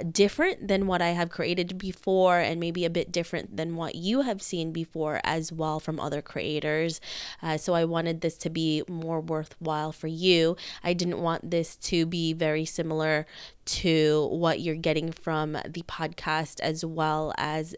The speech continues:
the website. I wanted them to go along with each other, but not be very similar where, you know, there's really no need for you to, to go there. So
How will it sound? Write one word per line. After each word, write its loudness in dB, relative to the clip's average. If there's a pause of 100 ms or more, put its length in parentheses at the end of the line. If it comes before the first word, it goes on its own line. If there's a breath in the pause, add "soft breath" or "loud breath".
the -4
website. -2
I 0
wanted -2
them -2
to -6
go 0
along 2
with 2
each -2
other, 4 (420 loud breath)
but 4
not 0 (100)
be 0
very 2
similar 0
where, 0
you -6
know, -6 (140)
there's -2
really 2
no 0
need -4
for -8
you -2
to, -4
to -6
go -6
there. -8
So 2